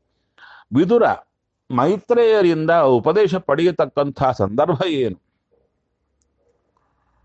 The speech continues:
ಇಲ್ಲಿ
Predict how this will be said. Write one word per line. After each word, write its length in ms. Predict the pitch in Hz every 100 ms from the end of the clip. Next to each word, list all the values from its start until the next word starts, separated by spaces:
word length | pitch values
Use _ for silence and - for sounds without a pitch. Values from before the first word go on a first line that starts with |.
| _ _ _ _ _ _ _ _ _ _ _ _ _ _ _ _ _ _ -
ಇಲ್ಲಿ 640 | 202 233 220 202 220 185